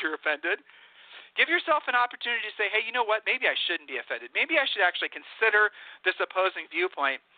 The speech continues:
And now sometimes here's what will happen. It'll actually reinforce the viewpoint that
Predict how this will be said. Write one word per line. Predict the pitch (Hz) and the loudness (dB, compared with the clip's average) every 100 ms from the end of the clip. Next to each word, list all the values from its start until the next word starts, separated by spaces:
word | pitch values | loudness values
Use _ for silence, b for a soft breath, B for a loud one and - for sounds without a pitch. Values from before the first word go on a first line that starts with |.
| B B B | B B B
And | 185 185 175 | -12 -6 -2
now | 165 - | -2 0
sometimes | 185 185 214 220 - | -2 2 0 0 -2
here's | 190 | -2
what | 185 | -2
will | 185 196 | 0 -2
happen. | - 127 _ _ _ _ _ _ _ _ - 170 | -2 -10 _ _ _ _ _ _ _ _ -4 2
It'll | 185 | 4
actually | 196 208 214 175 | 4 2 -4 0
reinforce | 214 214 202 - 262 262 214 - - B B - | 2 2 2 0 4 6 4 0 -14 B B -4
the | 170 | 0
viewpoint | 196 - 196 | -2 2 2
that | 180 | 2